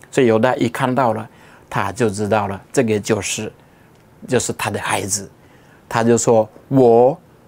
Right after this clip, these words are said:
那个很，他有理，他有理这样做，我要惩罚的应该是我自己。”所以从这里我们可以看到，这个是耶稣族谱中的一个，他是完美的一个人吗？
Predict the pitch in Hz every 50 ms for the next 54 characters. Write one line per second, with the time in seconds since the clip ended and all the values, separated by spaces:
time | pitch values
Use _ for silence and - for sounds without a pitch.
0 | _ _ _ _ _ - 139 127 107 117 110 107 98 120 127 143 - - 110 -
1 | - 156 160 165 175 160 139 120 117 110 107 101 117 107 107 - - _ _ _
2 | - _ - 139 135 139 151 160 156 139 117 113 107 110 104 104 - - 120 101
3 | 101 101 98 - 127 110 - - - - _ - 120 127 139 131 127 - - 113
4 | 95 - 120 107 104 110 110 - - _ 131 120 117 117 120 113 98 - - 110
5 | 101 98 107 110 - - 110 107 - - - - - - - - - - - _
6 | - - 175 - - 135 127 131 180 170 156 135 123 123 120 - 135 131 - 139
7 | 135 131 131 123 - - - - 220 214 202 175 - 175 160 160 165 170 175 180
8 | 180 175 170 - - - _ - - 160 165 190 190 - - 143 - 160 151 147
9 | 139 135 127 123 110 123 123 185 170 - - _ _ _ _ _ _ - - 120
10 | 113 113 117 117 - - 165 139 123 117 117 123 117 110 127 156 147 127 120 113
11 | 117 117 117 117 120 123 113 107 101 98 107 110 117